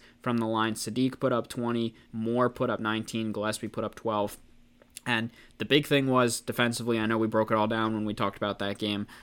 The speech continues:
a couple weeks ago, but holding Miles Powell to three of ten from beyond the arc is huge.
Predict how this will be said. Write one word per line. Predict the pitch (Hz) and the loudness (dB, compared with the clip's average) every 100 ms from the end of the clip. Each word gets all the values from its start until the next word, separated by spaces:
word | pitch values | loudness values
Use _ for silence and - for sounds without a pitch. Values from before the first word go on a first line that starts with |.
| - - | -14 -10
a | 101 | -4
couple | 104 95 117 | -2 0 2
weeks | 143 - | 2 4
ago, | 131 113 | 4 6
but | 104 | 2
holding | 120 156 151 | 8 8 8
Miles | 127 120 110 | 8 6 6
Powell | 123 113 | 4 4
to | 104 | 4
three | - 123 117 | 2 4 4
of | 101 | 2
ten | 120 110 107 - - | 0 0 -2 -6 -20
from | - 117 110 | 0 0 4
beyond | 107 101 101 | 2 2 0
the | |
arc | 98 104 - - | 2 0 0 -8
is | 107 98 - | -6 -4 -4
huge. | - 160 147 135 - | 2 4 4 2 -6